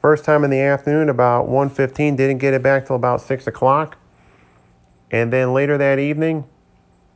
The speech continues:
so right about nine thirty, we lost it for about an hour and a half. So it was kind of a hairy experience.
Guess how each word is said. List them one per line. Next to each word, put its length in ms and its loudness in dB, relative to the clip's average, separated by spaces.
so 80 -6
right 240 0
about 420 0
nine 360 -2
thirty, 280 0
we 100 -2
lost 320 2
it 40 -8
for 80 -4
about 260 2
an 80 -2
hour 280 2
and 80 0
a 60 0
half. 260 -2
So 120 -2
it 20 0
was 100 -4
kind 240 2
of 80 0
a 60 2
hairy 320 2
experience. 800 -2